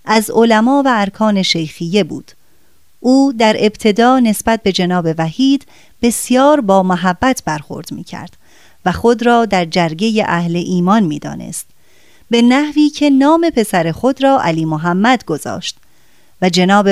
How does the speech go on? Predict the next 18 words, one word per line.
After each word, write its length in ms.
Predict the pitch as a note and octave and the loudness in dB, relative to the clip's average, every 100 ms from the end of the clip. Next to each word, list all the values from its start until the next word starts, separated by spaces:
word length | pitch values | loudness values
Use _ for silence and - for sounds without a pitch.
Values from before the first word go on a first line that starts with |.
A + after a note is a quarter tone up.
| E3+ | 0
وحید 480 | D#3+ E3 B3 C4 - | -2 0 0 0 0
را 320 | A#3+ A#3 A3+ - _ | 2 2 -2 -8 _
به 120 | G3 G3 G3 | -2 0 2
اعلا 500 | G3 G3+ A#3 C4 B3+ | 0 2 2 2 2
و 60 | G#3 | 0
انتشار 680 | F3+ F#3 F#3 F#3 - C#4+ C#4 | 0 -2 -2 -2 2 2 2
آیین 480 | - F3 D#3 D#3+ | 2 0 0 -4
جدید 500 | D#3 D#3 D#3+ A#3 A#3+ - _ | -4 -6 -4 -4 -4 -8 _
تشویق 540 | - F3+ - G#3+ A#3 D#3 | -6 -4 -2 -2 -2 -2
می‌کرد. 400 | C#3 D3 - - - _ _ _ _ _ _ _ _ | -8 -12 -18 -20 -20 _ _ _ _ _ _ _ _
ناگهان 840 | A#3 B3+ C4 B3+ C#4+ C4+ E4+ F4+ D#4 | 4 6 4 2 0 2 0 0 2
با 280 | C4+ C4 - | 4 2 2
بغض 340 | D4 D#4+ D4+ | 2 4 2
و 80 | D#4+ | 0
کینه 520 | - A#3+ A3 B3 C#4+ D4+ _ | 0 -2 0 2 0 -2 _
پیشگام 760 | - A#3 A#3 G#3+ - B3+ D4 D4+ | -4 0 2 0 0 0 2 2
مخالفین 720 | A3+ G3 - F3+ F3 - D#4 | 2 0 0 0 -2 2 2
شد 280 | D#4 D#4+ D#4+ | 2 2 0